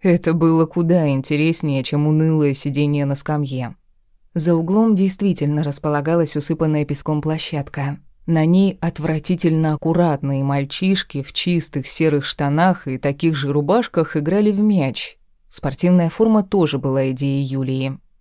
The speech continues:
Оценив, как быстро приходит в негодность одежда, она приказала закупить небелённого хлопка, похожего на тот, из которого шили робы матросам. И в часы рукоделия старшие девочки сами шили форму и себе, и мальчикам.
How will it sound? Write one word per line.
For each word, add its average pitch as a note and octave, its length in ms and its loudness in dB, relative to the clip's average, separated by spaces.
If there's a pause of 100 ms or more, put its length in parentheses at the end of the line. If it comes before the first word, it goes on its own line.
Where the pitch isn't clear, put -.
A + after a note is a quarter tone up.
(120)
Оценив, A#3+ 480 0
как G3+ 200 0
быстро G3+ 380 2
приходит F#3 460 0
в F3 40 -2
негодность F3 600 2
одежда, E3+ 720 0
она F#3 220 2
приказала F#3+ 500 2
закупить F3 540 -2
небелённого F#3 640 4
хлопка, C#3+ 800 0
похожего D#3 440 0
на E3 120 2
тот, B3+ 220 0
из - 100 -4
которого F3 400 0
шили F3+ 280 0
робы E3+ 280 2
матросам. D#3 720 0 (420)
И D#3+ 160 -2
в - 60 -12
часы D#3 260 -2
рукоделия G3+ 640 2
старшие A3 540 0
девочки A3 540 0
сами D3 420 2
шили C#3 320 -2
форму G3+ 560 2
и D3 220 -2
себе, E3 500 -2
и F#3 240 0
мальчикам. C3 800 -2